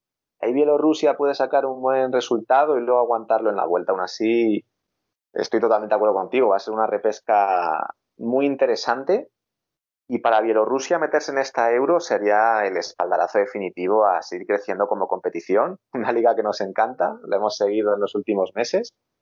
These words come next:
y vamos a ver si no hacen el trapi de que entren aficionados en el partido que jueguen en casa, porque ya sabemos que en Bielorrusia el covid no existe, se mata con sauna y vodka, y yo creo que ahí van a meter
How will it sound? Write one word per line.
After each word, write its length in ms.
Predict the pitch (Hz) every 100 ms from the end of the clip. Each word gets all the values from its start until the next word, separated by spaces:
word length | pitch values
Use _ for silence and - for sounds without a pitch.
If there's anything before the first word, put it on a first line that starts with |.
| _ _ _ _ -
y 480 | 117 113 113 110 107
vamos 260 | 110 147
a 80 | 151
ver 320 | 127 135 175
si 160 | 180 135
no 80 | 120
hacen 180 | 120 147
el 160 | 135
trapi 400 | 110 120 127 170
de 180 | 170 135
que 720 | 120 110 101 95 92 87 80
entren 320 | 104 104 135
aficionados 800 | 139 139 139 131 107 107 127 143
en 120 | 147
el 100 | 110
partido 280 | 98 90 101
que 120 | 110
jueguen 240 | 120 131 104
en 100 | 87
casa, 320 | 113 - 180
porque 220 | 101 90
ya 100 | 90
sabemos 300 | - 113 123
que 80 | 131
en 60 | 123
Bielorrusia 880 | 117 107 113 110 151 156 127 90 - _ _ _ _
el 200 | 101 104
covid 280 | 127 127 123
no 120 | 127
existe, 600 | 123 - 151 151 - 214 -
se 180 | -
mata 280 | 107 110 120
con 160 | 123 110
sauna 360 | - 120 120
y 40 | 110
vodka, 480 | 117 135 - 220 294 _ _ _ _ _ _
y 500 | 104 98 98 95 92
yo 160 | 101 101
creo 260 | 104 107
que 80 | 123
ahí 140 | 98
van 160 | 98 117
a 40 |
meter 880 | 113 95 95 107 143 131 95 85 78